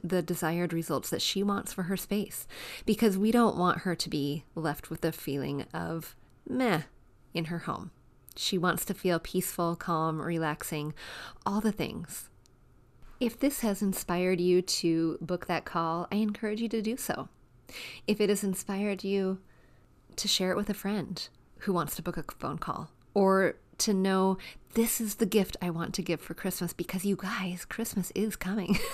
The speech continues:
Or maybe the gift that you want to ask for Christmas. Decorating S O S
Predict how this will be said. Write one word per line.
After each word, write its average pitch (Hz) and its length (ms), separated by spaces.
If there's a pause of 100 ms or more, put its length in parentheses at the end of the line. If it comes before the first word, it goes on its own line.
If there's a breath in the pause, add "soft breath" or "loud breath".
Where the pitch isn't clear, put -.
(1040 loud breath)
Or 254 140
maybe 294 260
the 294 100
gift 254 220
that - 140
you 226 100
want 226 200
to - 100 (100)
ask 202 460
for 175 140
Christmas. - 680 (1080 soft breath)
Decorating 208 460
S - 200
O 175 100
S 165 280